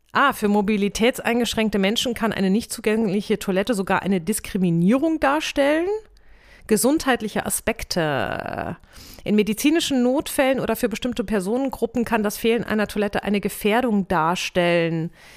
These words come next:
In solchen Fällen könnte die Bahn zur Bereitstellung verpflichtet sein. Also ich finde zwei,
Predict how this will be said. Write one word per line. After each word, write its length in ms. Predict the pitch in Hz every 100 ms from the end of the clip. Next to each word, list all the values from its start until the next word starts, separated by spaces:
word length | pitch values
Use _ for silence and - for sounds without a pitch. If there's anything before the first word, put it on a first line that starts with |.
| -
In 100 | 190
solchen 260 | 202 214 233
Fällen 320 | 220 208 202
könnte 260 | 220 220
die 100 | 208
Bahn 240 | 202 196 202
zur 140 | 208
Bereitstellung 540 | 180 165 185 - 202 202
verpflichtet 580 | 185 - - - 175
sein. 140 | - 160 - -
Also 140 | 185
ich 100 | 196
finde 260 | - 302 330
zwei, 460 | - 175 175 233